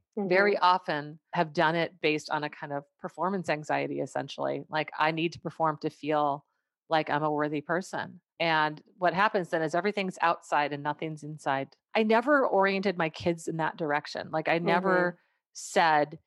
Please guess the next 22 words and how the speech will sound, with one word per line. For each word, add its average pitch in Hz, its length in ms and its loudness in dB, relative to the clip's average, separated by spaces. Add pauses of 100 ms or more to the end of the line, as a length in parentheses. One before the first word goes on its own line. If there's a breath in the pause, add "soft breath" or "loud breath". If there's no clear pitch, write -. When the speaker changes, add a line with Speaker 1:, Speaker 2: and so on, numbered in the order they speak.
(140)
Speaker 1:
"You 160 120 2
have 160 160 2
to 165 80 -8
get 156 180 0
A's." 143 360 0
I 165 80 2
always 156 240 0
said, 156 180 -2
"You 156 100 -2
have 151 160 -2
to 160 80 -8
do 147 120 -4
your 147 180 -8
best." 156 540 -2 (640)
And 175 120 2
I 175 120 2
think 185 240 -4
that 190 140 0
even 180 240 0
just 170 320 -4
that, 175 300 4
like, 151 240 -2